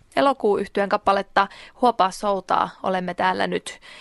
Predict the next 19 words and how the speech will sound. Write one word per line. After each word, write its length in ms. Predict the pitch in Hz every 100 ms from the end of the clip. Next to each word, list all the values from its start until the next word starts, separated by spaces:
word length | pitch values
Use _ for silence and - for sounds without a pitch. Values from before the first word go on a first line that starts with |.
| - _
penkoneet 540 | 226 226 214 202 196 -
perin 340 | 208 202 190 -
pohjin 400 | 214 185 190 185
ja 100 | 196
etsiskelleet 560 | - 190 - 175 180
siitä 280 | - 185 180 -
menestysaineksia. 1120 | 185 185 - - - - - - - - - - _ _ - - - - _ 302
Mikä 180 | 311
olisi 240 | 285 233 220
lyhyesti 420 | 220 202 185 185
tämän 300 | 202 202 190 -
kappaleen 500 | 180 - 175 170 196
hitin 440 | - 202 202 208
kaava? 440 | - 165 - - - - - - -
Filosofian 480 | - 262 233 190 185
tohtori, 460 | 254 320 - 269 240 -
musiikin 500 | 214 220 208 214 202
tutkija, 480 | 185 - - 190 190 -
muusikko 440 | 190 - - -